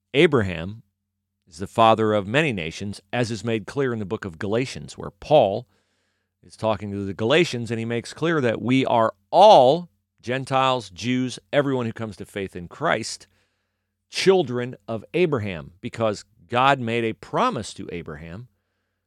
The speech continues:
that he would populate the earth with Abraham's descendants, and they would be more numerous than the stars in the sky and the sands on the beach. And they are.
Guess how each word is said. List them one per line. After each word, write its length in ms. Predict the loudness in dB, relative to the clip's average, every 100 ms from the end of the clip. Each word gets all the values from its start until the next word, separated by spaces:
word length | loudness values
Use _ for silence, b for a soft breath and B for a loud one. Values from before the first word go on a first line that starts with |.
| _
that 160 | -16 -12
he 180 | -8 -6
would 440 | -2 -2 -4 -8 _ _ _ _ _ _ _ _
populate 540 | -6 -4 -2 -2 -4 -4
the 160 | -6
earth 420 | -2 -2 -4 -8 _ _ _ _
with 180 | -16 -14 -4
Abraham's 600 | -2 -2 -2 -2 -4 -8
descendants, 920 | -10 -10 -4 -4 -4 -8 -12 -18 -20 _ _ _ -14
and 100 | -6
they 100 | -4
would 200 | -4 -4
be 400 | -4 -4 -4 -8 _
more 220 | -6 -4
numerous 580 | -2 -2 -2 -4 -8 -12
than 160 | -10 -8
the 60 | -8
stars 460 | -6 -4 -2 -4
in 80 | -8
the 80 | -12
sky 380 | -10 -8 -8 -8
and 160 | -12
the 40 | -14
sands 640 | -12 -12 -12 -14 -16 -20 _ _ _ _ _ _ _
on 220 | -14 -10
the 340 | -8 -8 -10 -8
beach. 400 | -6 -8 -12 -20 _ _ _ _ _ b b b b _
And 140 | -12
they 80 | -4
are. 280 | 2 2 0